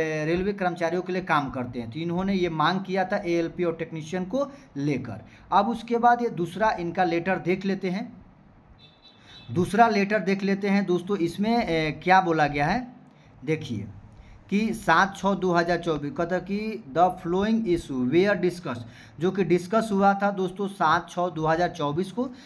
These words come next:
जो कि सात जुलाई, अ, जून को ये डिस्कस हुआ था इस पर, जो वैकेंसी को लेकर। इसमें दोस्तों, इसमें, अ, डेट देख लेते हैं, जो कि चौबीस दो हज़ार तेईस, देखिए चौबीस तारीख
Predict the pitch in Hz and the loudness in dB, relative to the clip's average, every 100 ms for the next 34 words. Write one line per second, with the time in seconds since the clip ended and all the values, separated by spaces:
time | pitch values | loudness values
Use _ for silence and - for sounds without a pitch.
0 | - - 180 185 185 - 160 175 151 165 | -20 -4 -2 -2 -2 4 4 4 0 -2
1 | 156 156 151 123 165 185 185 170 170 151 | 0 0 -2 -2 -4 -2 0 0 0 0
2 | 156 175 175 160 156 156 156 135 - 123 | -4 -4 -4 -2 -2 0 0 -2 -6 -8
3 | 127 143 131 151 147 165 170 233 240 - | -6 -8 -6 -4 -4 -4 -2 -2 -2 -12
4 | - 131 139 123 101 - - - 190 208 | -14 -10 -8 -8 -12 -14 -8 -6 -4 0
5 | 240 226 208 - 233 175 170 196 226 233 | 0 2 -2 -2 0 -2 -2 0 0 0
6 | 170 165 165 160 156 123 123 202 202 180 | 0 -2 0 -2 -4 -4 0 2 2 -4
7 | 185 185 185 185 185 165 160 160 165 - | -2 -4 -2 -2 -4 -4 -6 -4 -6 -2
8 | 170 170 202 202 156 160 165 165 151 127 | 0 0 -2 -6 -2 0 0 -2 -6 -6
9 | 156 151 151 160 160 196 196 196 233 | -4 -4 -2 -2 -2 -2 -2 -2 -2